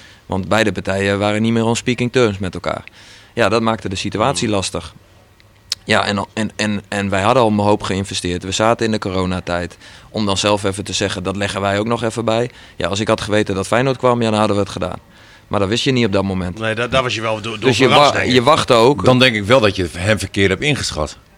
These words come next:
Speaker 1: Nee, nee, want je, je weet niet dat zoiets gebeurt. En,
Speaker 3: Ja, maar je
Speaker 1: en,
Speaker 3: hebt hem toch gezien?
Speaker 1: en was
Speaker 3: Iedereen kon toch
Speaker 1: nee,
Speaker 3: zien dat
Speaker 1: maar
Speaker 3: dit buitencategorie was? Dat je
Speaker 1: Ja,
Speaker 3: denkt van, ja, als
Speaker 1: tuurlijk.
Speaker 3: we die binnenhalen, dan, dan haal je wat binnen.
Speaker 1: Ja, tuurlijk. Alleen je speelt ook altijd het spel van de onderhandeling. En je wil ook altijd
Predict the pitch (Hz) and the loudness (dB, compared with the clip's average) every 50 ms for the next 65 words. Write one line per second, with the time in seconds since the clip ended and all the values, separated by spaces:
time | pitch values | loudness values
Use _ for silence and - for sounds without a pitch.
0 | _ _ - 123 139 147 131 120 131 117 92 - 117 131 131 113 110 127 120 127 | _ _ -2 2 4 6 6 6 6 4 2 0 2 2 2 4 4 2 2 2
1 | 127 123 113 - - 120 123 120 147 165 180 170 156 151 131 135 131 - - - | 0 0 -2 -4 -2 -2 0 4 4 4 4 4 2 2 2 2 0 0 0 -2
2 | 135 139 131 120 - - 127 143 151 156 143 113 - - - 107 104 92 101 110 | 0 0 0 0 -2 -2 0 0 0 2 2 0 0 -2 -4 -4 -2 0 0 2
3 | 120 123 135 139 - - 127 107 135 117 - 120 113 123 165 175 120 87 123 131 | 4 6 6 4 4 2 2 2 2 0 2 0 2 2 4 4 4 2 2 2
4 | 131 135 135 147 143 139 151 143 143 135 135 117 135 127 117 107 104 123 143 143 | 2 4 4 4 6 4 4 6 6 4 4 4 2 0 0 0 -2 0 2 4
5 | 147 147 143 139 107 110 95 123 127 147 147 - - 95 90 - 78 76 78 82 | 4 4 4 4 4 4 4 4 4 4 2 2 0 0 0 0 -2 -4 -2 -2
6 | 82 76 73 78 78 - - - - - 127 139 143 135 131 135 - 98 104 - | -2 0 -2 -2 -4 -4 -8 -8 -4 -2 0 2 4 4 4 2 2 0 0 2
7 | 95 113 - 175 208 - - 127 139 110 85 107 135 143 120 98 92 90 90 92 | 2 4 4 4 4 6 6 6 6 6 6 4 4 4 2 2 2 4 4 4
8 | 90 87 90 90 90 87 95 92 90 80 98 98 92 85 90 95 95 87 82 87 | 4 2 0 -2 -2 0 -2 -2 0 0 -2 -2 0 0 2 2 2 2 2 0
9 | 90 - - 160 127 82 - - 127 123 - 160 170 165 127 104 - - - 117 | 0 -2 -2 0 0 -2 0 -2 -4 -2 0 0 2 4 4 2 2 0 0 2
10 | 127 131 131 127 120 - - 139 143 170 160 - - 143 - 123 117 113 - - | 2 2 2 0 -2 0 -2 -2 -2 -2 -2 -2 -2 0 -2 -2 -4 -4 -6 -2
11 | - 120 120 - - 117 113 113 113 113 110 120 139 135 113 101 107 117 113 123 | 0 0 0 0 0 -2 0 0 0 0 0 0 0 0 0 -2 -2 -2 -2 -2
12 | 120 113 113 120 120 123 127 123 123 123 117 120 117 117 113 - | -2 0 0 2 2 2 2 2 0 0 0 0 -2 -2 -2 -6